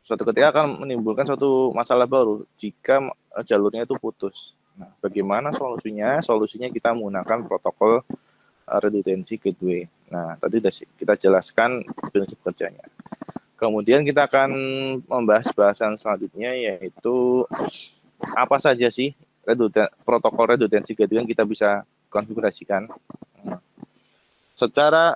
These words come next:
eh, secara, secara konfigurasi atau secara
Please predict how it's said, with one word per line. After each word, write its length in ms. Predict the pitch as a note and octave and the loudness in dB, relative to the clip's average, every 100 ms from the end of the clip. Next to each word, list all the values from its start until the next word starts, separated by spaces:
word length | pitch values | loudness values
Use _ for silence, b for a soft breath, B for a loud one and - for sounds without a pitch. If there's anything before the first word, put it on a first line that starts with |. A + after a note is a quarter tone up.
| _ | _
eh, 1300 | A#2+ B2+ B2 B2 A#2+ B2 A#2+ A#2 A#2 A#2 A#2 A#2 A2+ G2+ - _ _ | 0 2 2 2 2 2 2 0 0 0 -2 -2 -2 -4 -8 _ _
secara, 600 | - G#2+ - G#2 A#2 C3 C3 B2+ B2 B2 _ | -6 -4 2 4 6 6 6 4 2 -2 _
secara 600 | - A2 A2+ G#2+ G#2+ G#2+ G#2 G2 G2 G2 - | -14 -4 0 2 2 4 4 4 2 0 0
konfigurasi 800 | A2+ A#2+ A2 G2+ G2 C3 D3 E3+ _ _ - | -2 -2 0 0 0 -2 -6 -8 _ _ -10
atau 320 | - A#2 A#2+ | -4 -2 -2
secara 400 | G#2+ G#2 G#2 G#2+ | 0 0 2 0